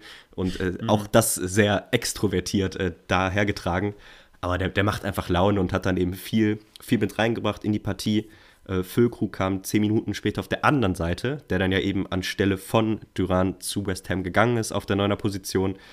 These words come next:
Speaker 1: Äh, der konnte aber kein richtiges Zeichen mehr setzen. Und am Ende bleibt es dann auch beim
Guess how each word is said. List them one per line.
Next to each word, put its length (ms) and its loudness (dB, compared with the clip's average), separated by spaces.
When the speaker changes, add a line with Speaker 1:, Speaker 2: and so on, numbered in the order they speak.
Speaker 1:
Äh, 120 -2
der 120 -2
konnte 260 -2
aber 140 -4
kein 380 0
richtiges 440 -4
Zeichen 380 0
mehr 100 2
setzen. 420 -2
Und 140 -2
am 100 -2
Ende 280 0
bleibt 460 0
es 80 -10
dann 140 -4
auch 180 -4
beim 380 -4